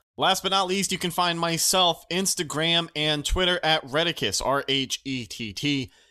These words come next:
A K U S. If you follow me, I will follow you back.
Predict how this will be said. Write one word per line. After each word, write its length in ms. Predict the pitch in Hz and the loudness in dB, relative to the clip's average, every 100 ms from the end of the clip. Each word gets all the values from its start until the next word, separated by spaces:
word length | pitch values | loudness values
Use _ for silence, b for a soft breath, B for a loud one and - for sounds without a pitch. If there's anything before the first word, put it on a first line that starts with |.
| b b | b b
A 160 | 123 120 | -2 -2
K 180 | 135 117 | 0 -2
U 280 | 110 113 | -2 -2
S. 220 | 120 117 113 | 0 0 -2
If 100 | 117 | -6
you 60 | |
follow 300 | 110 131 123 | 0 2 2
me, 120 | 123 | 0
I 140 | 110 104 | 0 0
will 500 | 107 127 127 123 123 | 0 0 0 -4 -10
follow 680 | - - 117 123 123 123 - _ - | -10 -2 0 0 -2 -4 -8 _ -12
you 180 | 120 123 | -6 -4
back. 380 | 113 135 131 | 0 0 0